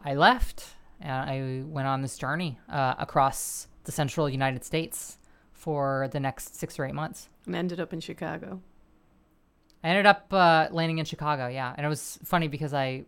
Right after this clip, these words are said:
Speaker 1: kept on going to bigger and bigger places because I was sort of seeking that anonymity.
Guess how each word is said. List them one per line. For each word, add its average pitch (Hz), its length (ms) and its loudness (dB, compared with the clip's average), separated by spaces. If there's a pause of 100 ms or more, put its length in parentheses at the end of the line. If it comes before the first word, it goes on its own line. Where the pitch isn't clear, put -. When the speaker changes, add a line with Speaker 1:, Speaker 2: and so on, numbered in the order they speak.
(160)
Speaker 1:
kept 254 220 2
on 214 100 8
going 190 200 10
to 160 80 8
bigger 175 260 6
and 160 100 4
bigger 151 220 4
places 143 640 -2
because 131 600 -6 (520)
I 151 80 0
was 147 640 -2 (380)
sort - 500 0
of 254 60 4
seeking 226 460 0
that 147 300 6
anonymity. 160 800 0